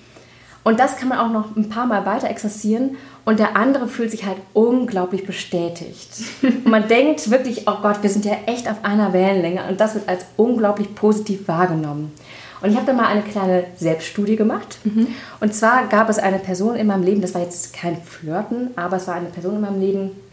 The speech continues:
Speaker 1: die oftmals sich in Rage geredet hat.
Speaker 2: Mhm.
Speaker 1: Und ich hatte mit der Person immer wieder zu tun und ich habe alles Mögliche probiert, um die Person da irgendwie runterzuholen. Ich habe versucht,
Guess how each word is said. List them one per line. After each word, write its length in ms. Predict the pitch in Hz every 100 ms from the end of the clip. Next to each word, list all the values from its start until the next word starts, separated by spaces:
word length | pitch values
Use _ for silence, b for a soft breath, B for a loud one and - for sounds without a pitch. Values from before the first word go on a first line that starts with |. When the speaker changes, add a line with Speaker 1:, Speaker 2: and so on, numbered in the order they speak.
| _
Speaker 1:
die 540 | 190 180 214 220 220 220 - _ _ _ - -
oftmals 880 | 240 - - 247 233 233 240 - -
sich 320 | 202 214 -
in 120 | 214
Rage 400 | 208 175 196 190
geredet 500 | 196 180 170 170 -
hat. 180 | 160 - - -
Speaker 2:
Mhm. 380 | 196 220 247 B B B B B
Speaker 1:
Und 120 | - 220
ich 120 | 220
hatte 140 | 254
mit 160 | 233 220
der 60 |
Person 420 | 208 208 196 208 208
immer 200 | 214 202
wieder 160 | 196
zu 160 | 196 185
tun 320 | - 214 240
und 260 | - 196 208
ich 220 | 214 202
habe 100 | 208 - - -
alles 440 | 208 240 254 -
Mögliche 460 | 196 202 226 214 214
probiert, 440 | - 190 214 214
um 100 | 208
die 100 | 202
Person 420 | 196 196 185 202
da 80 | 202
irgendwie 240 | 190 185 180
runterzuholen. 580 | 214 214 214 175 170
Ich 120 | 170 196
habe 160 | 202
versucht, 380 | - 190 196 196